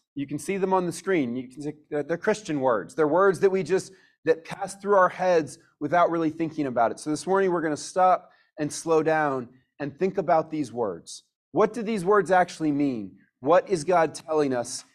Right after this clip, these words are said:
about who we are in these words? So now let me read from God's word, First Peter chapter one, verses one and two. Peter, an apostle of Jesus Christ, to those who are elect exiles of the dispersion,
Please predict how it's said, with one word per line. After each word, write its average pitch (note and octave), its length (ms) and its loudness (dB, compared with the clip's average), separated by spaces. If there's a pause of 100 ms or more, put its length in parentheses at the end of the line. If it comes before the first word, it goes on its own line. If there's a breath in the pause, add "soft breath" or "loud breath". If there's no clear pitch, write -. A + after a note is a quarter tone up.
(160)
about C3+ 280 4
who D#3+ 140 2
we C#3+ 220 0
are A2+ 340 4 (240)
in C3 200 -4
these A#2 200 -6
words? F#2+ 360 -8
So B2 240 -4
now D#3 340 -4 (300 loud breath)
let D#3 100 2
me F#3 100 4
read D#3 400 4 (840)
from F3+ 200 -4
God's E3+ 280 6
word, C3 280 2
First G3 280 2
Peter D#3 240 0
chapter E3 380 0
one, A#2 360 2 (360 soft breath)
verses C#3 360 0
one C3 180 0
and B2+ 120 -4
two. E2 300 -16 (540)
Peter, F3+ 460 2 (220)
an D3 120 0
apostle G3 500 2
of E3+ 100 2
Jesus E3 360 -4
Christ, A#2 520 -2 (440)
to D3+ 100 0
those G#3 360 6
who G3 100 2
are E3 140 8
elect E3+ 360 4
exiles F#3+ 540 4
of E3 100 -2
the E3+ 80 -6
dispersion, C#3+ 720 0